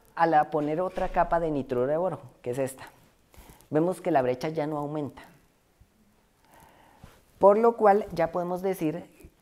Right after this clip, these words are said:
que con tres o más capas de nitruro de boro, la brecha de energía ya no va a aumentar. O sea, la distancia entre estas capas o la interacción es muy débil para que afecte al nitruro de boro. Entonces, eso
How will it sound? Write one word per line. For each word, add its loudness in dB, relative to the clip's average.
que -2
con -4
tres -2
o -6
más -6
capas -4
de -4
nitruro -2
de 0
boro, -2
la -4
brecha -4
de -6
energía -6
ya -6
no -6
va -2
a -2
aumentar. -10
O -20
sea, -4
la 0
distancia -4
entre -6
estas -10
capas -6
o 4
la -2
interacción -4
es -6
muy -4
débil 2
para 0
que -6
afecte -6
al -4
nitruro -4
de 0
boro. -4
Entonces, 4
eso 4